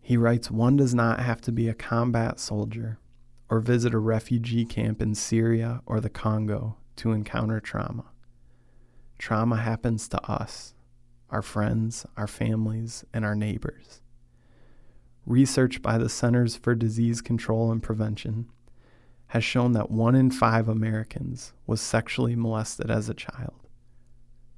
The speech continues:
One in four was beaten by a parent to the point of a mark being left on their body, and one in three couples engages in physical violence.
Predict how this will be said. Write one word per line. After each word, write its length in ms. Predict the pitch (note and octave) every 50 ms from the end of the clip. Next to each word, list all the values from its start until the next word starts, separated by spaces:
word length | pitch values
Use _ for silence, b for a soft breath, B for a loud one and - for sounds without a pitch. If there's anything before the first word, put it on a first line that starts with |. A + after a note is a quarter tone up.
| - - - - -
One 240 | - A2 A2+ A#2+ C3
in 160 | C3 B2+ A#2+
four 400 | B2 - - A2 A2+ A#2 A2+ A#2
was 240 | A2+ A#2+ A2+ A2 A2+
beaten 420 | - - B2 A#2+ - - C3 B2+
by 200 | - A#2 A#2 A2+
a 80 | A2+ -
parent 560 | - - A2 A2 A2+ A#2+ A#2 A2+ - - -
to 120 | - A2+
the 120 | A2+ A2+ A2
point 340 | - - B2 A#2+ A#2 A#2
of 100 | A#2+ A2+
a 80 | A#2 A2+
mark 460 | A2 A2 A2+ A2+ A#2 A#2+ A#2 - -
being 320 | - A#2+ A#2+ A#2+ A#2+ A#2 A2+
left 340 | A2+ A2+ A#2 - - -
on 140 | - A2+ A#2
their 100 | A#2 A#2
body, 480 | - - A2 A2+ A2+ A2 A2 A2 A#2 - - b b b b b b b b b b b b b b b b
and 220 | - A2+ A#2 A2+ A2
one 180 | A2+ A#2+ A#2+
in 160 | C3 C3+ C3+ B2+
three 380 | - - B2 B2 A#2+ A#2+ A#2
couples 640 | A#2 - - A#2+ - - F#2 F#2 G#2 A#2+ A#2 - - - - -
engages 680 | A2 A2 A2 G#2+ A#2 A2+ A2+ A2+ A2 A#2 A2 G#2 G#2+
in 120 | G#2+ G#2 G#2
physical 480 | - - A2+ G#2+ A2 A#2 - - G#2+
violence. 680 | G#2 G#2+ G2 A2 G#2+ G#2 - A#2 G#2+ - - - - -